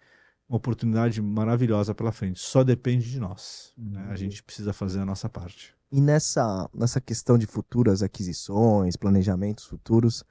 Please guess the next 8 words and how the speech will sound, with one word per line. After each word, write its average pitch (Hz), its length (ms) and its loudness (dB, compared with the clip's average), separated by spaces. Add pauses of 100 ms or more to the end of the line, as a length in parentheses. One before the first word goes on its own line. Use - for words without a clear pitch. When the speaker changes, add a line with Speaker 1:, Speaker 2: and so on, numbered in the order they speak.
(480)
Speaker 2:
com - 140 0
a 143 60 4
questão, 156 440 0
assim, 135 280 -4
do, 104 240 -6
você - 120 -4
acha 98 200 -2
que, 101 180 -4